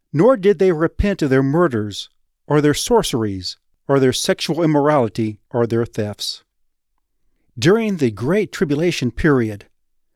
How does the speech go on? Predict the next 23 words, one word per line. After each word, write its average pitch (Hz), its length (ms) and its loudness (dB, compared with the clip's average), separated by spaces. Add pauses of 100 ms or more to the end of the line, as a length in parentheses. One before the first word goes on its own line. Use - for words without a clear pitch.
(140)
mankind 185 800 0
will 147 120 2
be 156 120 -2
shaking 202 400 0
a 175 60 2
fist - 580 -2
at 107 200 -6
God, 117 440 -4 (280)
and 139 180 2
they 208 180 4
will 185 360 0
not 147 480 0
repent 123 720 -2
of 123 140 -2
their 123 160 0
sin. 117 480 -6 (920)
And 110 140 -4
now, 131 340 -2 (380)
with 143 180 2
the 127 100 2
appearance 160 500 0
of 107 100 -6
Jesus, 143 640 -4